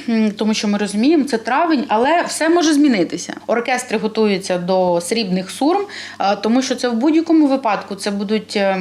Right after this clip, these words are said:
дай Бог, аби була гарна погода, це буде онлайн на дворі, цей живий онлайн, що я казала, обласний, він буде на дворі, і я думаю, що на ці виступи, на презентацію наших оркестрів ми, звичайно, будемо запрошувати місцевих мешканців, м, аби це все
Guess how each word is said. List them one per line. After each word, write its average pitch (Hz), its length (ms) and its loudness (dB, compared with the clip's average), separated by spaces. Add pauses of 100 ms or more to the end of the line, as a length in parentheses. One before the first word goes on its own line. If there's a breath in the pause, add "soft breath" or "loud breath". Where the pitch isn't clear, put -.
(280)
дай 196 180 -2
Бог, 190 180 -4
аби 185 160 -2
була 180 220 0
гарна 175 280 -2
погода, 226 480 -2
це 226 100 -4
буде 214 280 0
онлайн 220 460 2
на 202 80 -2
дворі, 190 460 -2
цей 202 220 -4
живий 208 300 0
онлайн, 196 420 0
що - 140 -6
я 170 60 -2
казала, 175 380 0
обласний, 185 580 -4 (320 loud breath)
він 220 220 2
буде 202 200 -2
на 196 140 -2
дворі, 240 520 0
і 196 140 -4
я 220 120 0
думаю, 214 440 0
що 202 180 -6
на 202 120 -2
ці 214 140 -4
виступи, 208 480 -2
на 180 100 0
презентацію 196 680 -2
наших 185 360 -4
оркестрів 247 500 -4 (340 loud breath)
ми, 208 80 0
звичайно, 214 440 -4
будемо 190 320 -8
запрошувати 185 640 -4
місцевих 254 500 -2
мешканців, 233 560 -4 (540 loud breath)
м, 196 360 -4
аби 208 440 0
це 208 180 -4
все 220 500 -2